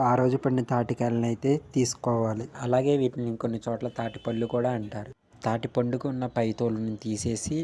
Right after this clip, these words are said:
తాటి పాసాన్ని అయితే తీయాలి. ఆ తాటి పాసాన్ని తీసిన తర్వాత అందులో కొంచెం బెల్లం, ఇడ్లీ రవ్వ, అలాగే కొంచెం ఉప్పు కలుపుకోవాలి. మనకెంత తీపి కావాలో ఆ మోతాదులో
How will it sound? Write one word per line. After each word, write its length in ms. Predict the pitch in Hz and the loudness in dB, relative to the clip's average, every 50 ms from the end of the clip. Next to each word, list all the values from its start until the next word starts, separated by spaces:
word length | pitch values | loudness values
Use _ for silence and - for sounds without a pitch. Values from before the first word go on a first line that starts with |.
| 165 - - - | -4 -6 -6 -2
తాటి 240 | 117 113 117 - - - | -2 0 0 -2 -2 -2
పాసాన్ని 420 | 120 120 120 113 123 120 113 113 113 | -2 -2 -2 -2 -2 -2 -2 -2 -2
అయితే 160 | 110 107 143 143 143 - | -2 -2 -2 -2 0 0
తీయాలి. 380 | 123 110 107 107 101 101 107 123 139 151 | 0 0 0 0 -2 -4 -8 -10 -12 -14
ఆ 20 | - - - | -12 -6 -4
తాటి 220 | 127 123 120 117 131 151 | -2 -2 0 0 0 2
పాసాన్ని 300 | 147 143 147 151 143 127 | 2 2 2 0 -2 0
తీసిన 240 | - 123 113 - 127 117 117 | 0 -2 -2 -2 -2 -2 -2
తర్వాత 380 | 117 113 110 110 107 107 - - 117 123 - - | 0 0 0 0 -2 -2 -2 -4 -4 -4 -4 -6
అందులో 300 | 113 110 110 120 120 131 131 - | -4 -2 0 2 4 2 2 2
కొంచెం 260 | 127 117 107 101 110 104 101 104 | 0 0 0 0 -2 -2 0 0
బెల్లం, 340 | 107 104 107 107 110 117 131 151 - - - - - - - - - - 143 | 2 2 2 2 2 0 0 -2 -8 -14 -20 -20 -20 -20 -20 -12 -4 -2 -2
ఇడ్లీ 260 | 127 113 117 127 135 131 123 | 0 0 2 4 4 6 6
రవ్వ, 240 | 120 110 107 110 117 123 139 196 208 156 123 | 4 4 2 0 0 -2 -2 -4 -6 -2 0
అలాగే 300 | 120 117 117 120 120 127 127 - | 2 2 2 2 2 0 0 0
కొంచెం 280 | 123 117 110 - - 113 110 107 | 0 0 0 -2 -2 -2 -2 -2
ఉప్పు 260 | 98 - - 135 135 - - - | -2 -2 0 0 0 0 2 2
కలుపుకోవాలి. 720 | 135 127 110 - 113 - - 110 104 104 101 98 101 - - - - - - - - - - - - - - - - 143 175 - - 139 139 | 4 4 4 2 -2 -4 -2 0 0 0 -2 -2 -6 -8 -12 -14 -20 -20 -20 -20 -20 -20 -20 -20 -20 -20 -18 -14 -14 -14 -14 -8 -2 2 2
మనకెంత 380 | 135 135 123 - 135 123 120 151 135 - | 4 4 4 4 2 2 2 0 0 2
తీపి 220 | 147 139 131 127 - | 4 4 4 2 2
కావాలో 340 | 139 127 120 123 120 120 131 135 131 127 | 2 2 4 4 2 2 2 2 2 2
ఆ 20 | 123 120 120 | 2 4 4
మోతాదులో 500 | 123 127 - 143 139 131 127 131 131 | 4 2 4 4 4 4 4 4 4